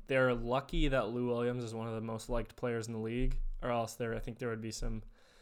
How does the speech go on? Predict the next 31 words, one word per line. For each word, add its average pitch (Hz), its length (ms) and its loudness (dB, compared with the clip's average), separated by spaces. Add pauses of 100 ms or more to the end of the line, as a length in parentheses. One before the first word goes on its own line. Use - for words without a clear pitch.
(480)
internal 131 480 0
strife. 127 560 2
But 113 300 0 (920)
yeah, 139 160 4
they 120 100 2
need 123 200 0
to 127 80 0
lock 117 380 2
in 117 200 4
and 113 160 -6
kind 117 220 -4
of 107 340 -6 (1120)
play 143 340 6
like 143 240 4
the 131 80 2
way 123 220 4
they 120 120 2
were 120 120 2
playing 120 500 -2
when 117 140 -2
they 113 160 -4
were 113 160 -2
all 110 240 0
healthy 113 320 0
during 110 200 -6
the 110 60 -4
regular 110 300 -6
season, 110 300 -2
'cause 110 200 -6
they 110 140 -2
were, 107 400 -4